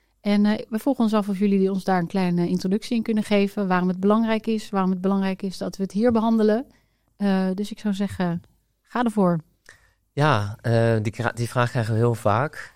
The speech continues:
Speaker 2: En, ehm, <clears throat> er zijn een aantal aspecten die, die denk ik leuk zijn om te vertellen daarin. Dus in het Erasmus M C is eigenlijk altijd van oudsher al een internist geweest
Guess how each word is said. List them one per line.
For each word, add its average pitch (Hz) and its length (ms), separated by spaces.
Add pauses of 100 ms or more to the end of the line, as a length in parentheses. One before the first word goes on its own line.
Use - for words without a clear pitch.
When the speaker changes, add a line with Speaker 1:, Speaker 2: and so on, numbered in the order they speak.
(100)
Speaker 2:
En, 104 280
ehm, 101 400 (280)
<clears throat> - 320
er 95 60
zijn 101 180 (180)
een 107 100
aantal 107 260
aspecten 104 500
die, 98 240
die 104 360
denk 104 160
ik 131 80
leuk 98 240
zijn 101 160
om 101 100
te 117 80
vertellen 107 360
daarin. 110 400 (680)
Dus 101 180
in 104 100
het 95 80
Erasmus 107 380
M 117 100
C 107 60
is 104 260
eigenlijk 104 400
altijd 104 480
van - 180
oudsher 104 360
al 98 180
een 101 60
internist 104 460
geweest 107 500